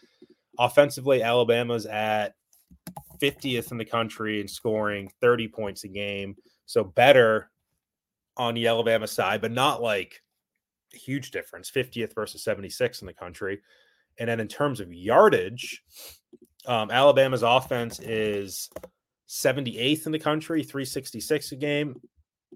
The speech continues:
And L S U's defense is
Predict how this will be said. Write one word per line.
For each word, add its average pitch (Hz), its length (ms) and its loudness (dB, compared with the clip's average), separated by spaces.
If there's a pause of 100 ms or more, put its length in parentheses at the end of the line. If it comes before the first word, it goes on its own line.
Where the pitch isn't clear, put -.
(200)
And 104 520 -2
L 127 180 4
S 127 160 -6
U's 120 200 -6
defense 117 680 -4
is 107 600 -4